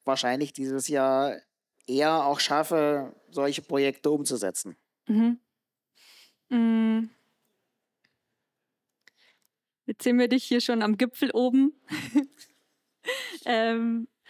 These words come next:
Speaker 2: was war denn von der Idee bis zum Abst-, also von der Idee auf den Gipfel bis zum Abstieg so die größte Herausforderung? Also du hast gerade schon angesprochen, dass das Laufen für dich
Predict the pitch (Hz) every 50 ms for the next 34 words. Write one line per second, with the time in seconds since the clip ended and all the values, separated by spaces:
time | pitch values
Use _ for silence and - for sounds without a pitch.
0 | - - - _ _ _ - - 240 233 - 233 233 240 240 240 240 240 226 202
1 | 226 - - 233 226 220 214 - - 214 196 - 233 233 247 262 247 226 233 233
2 | - - - 208 - - - 233 - - - - - - - - 196 190 185 185
3 | 196 - - 208 190 180 - 208 - 240 247 247 247 - - 202 - - 208 208
4 | 208 247 247 - - 240 214 196 214 214 - - 208 - - - 226 - - -
5 | - - 226 220 220 220 208 - - - - 208 208 202 202 202 208 202 - 196
6 | 208 214 214 - 226 208 196 - - 190 214 - - - 214 196 202 196 202 202
7 | - 196 190 - 214 214 208 - - 208 208 208 - 202 - - 208 214 208 -
8 | - 202 190 - 214 202 196 196 190 - - 196 196 - - 208 196 196 220 254
9 | - - 254 240 - 254 220 247 247 254 - - -